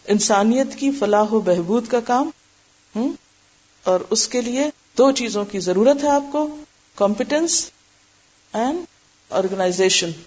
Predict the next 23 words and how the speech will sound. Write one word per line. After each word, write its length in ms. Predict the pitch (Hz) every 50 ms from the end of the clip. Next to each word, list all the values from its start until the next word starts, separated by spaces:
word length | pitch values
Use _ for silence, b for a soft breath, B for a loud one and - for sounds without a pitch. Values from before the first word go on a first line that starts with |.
| _ _ _ _ _ _ _ _
اور 160 | - - 202 202 208
ان 180 | - 208 226 226 214
دو 200 | - 175 226 247
چیزوں 380 | 240 240 220 208 202 208 208 202
کے 180 | 202 - 208
لیے 240 | 196 190 196 226 269 294 - - - - - -
آپ 180 | - 175 180 180 - - _ _ _ _
کوشش 360 | - 175 170 170 - 170 - -
کریں 220 | - 170 165 160 160
گے۔ 80 | 165 170 170 _ _ _ _ _ _ _ _ _ _ _ _ _ _ _ _ _ _ _ _ _ _ _ _ _ _ _ _ _ _ _ _ _ _ _ _ _ _ _ _ _
اور 240 | - - 180 190 185 180 - - - _ _ _ _ -
پنکچوئلٹی 600 | - 202 202 196 - 214 202 214 214 208 240 233
کے 140 | 202 226 220
لیے 260 | 208 202 202 208 214
اور 160 | 208 208 202
ان 140 | 202 208 202
سارے 300 | 208 - 220 190 202 226
چیزوں 320 | 220 220 214 208 208 220 208
کے 120 | 208 208
لیے 200 | 190 196 202 196
آپ 220 | 185 185 196 -
کے 80 | - 196
اندر 260 | 190 190 190 214 226